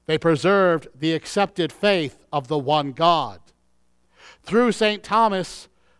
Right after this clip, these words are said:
the life-giving splendors of the gospel rose in all India. Through Saint Thomas, the kingdom of heaven took wing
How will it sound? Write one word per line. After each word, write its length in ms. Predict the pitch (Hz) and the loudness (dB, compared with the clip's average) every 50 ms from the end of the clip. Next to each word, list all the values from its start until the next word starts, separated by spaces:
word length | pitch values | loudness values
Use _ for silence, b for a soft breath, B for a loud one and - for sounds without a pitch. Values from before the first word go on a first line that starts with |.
| _ _ _ _ _ | _ _ _ _ _
the 80 | 165 | 0
life-giving 640 | 165 165 175 185 202 208 - - - 196 196 196 196 | 2 4 4 4 4 2 0 -2 -4 -2 -2 -2 -4
splendors 720 | - - - - 196 202 202 196 190 185 180 180 165 - - - | -6 -8 -6 -2 0 0 0 0 -2 -2 -2 -2 -4 -6 -10 -10
of 120 | 160 147 | -10 -8
the 100 | 143 151 | -8 -4
gospel 680 | 131 165 170 180 190 180 175 - 185 180 175 160 139 135 123 | 0 2 4 4 4 2 0 -4 -4 -2 -2 -4 -4 -4 0
rose 480 | 165 190 208 208 202 196 196 196 165 | 2 2 2 2 2 0 0 0 -2
in 120 | 185 180 175 | -4 -6 -6
all 360 | 165 170 170 180 180 190 180 | -2 0 2 2 2 2 -2
India. 460 | 175 175 180 175 151 139 127 98 - - _ _ _ _ _ _ _ _ _ _ _ _ _ _ _ _ _ _ | -6 -8 -8 -8 -8 -10 -12 -14 -18 -20 _ _ _ _ _ _ _ _ _ _ _ _ _ _ _ _ _ _
Through 300 | - 170 185 185 190 175 | -2 0 2 2 2 0
Saint 320 | - - 190 180 175 - | -2 -4 -4 -4 -6 -8
Thomas, 640 | - - 196 208 196 170 147 120 104 - - - - - _ _ _ _ _ _ _ _ _ _ _ | -6 0 0 2 2 0 -2 -8 -14 -18 -20 -20 -20 -20 _ _ _ _ _ _ _ _ _ _ _
the 100 | - 143 | -14 -8
kingdom 360 | - - 175 175 175 165 156 | -4 -2 -2 -2 -2 -2 -2
of 120 | 156 151 - | -4 -4 -4
heaven 360 | - - 185 175 170 165 160 | -2 -2 0 0 0 -4 -6
took 300 | - - 170 156 - - | -4 -2 -4 -4 -4 -4
wing 520 | 131 165 185 180 160 139 120 107 92 - | -4 -2 0 0 -2 -2 -6 -12 -18 -20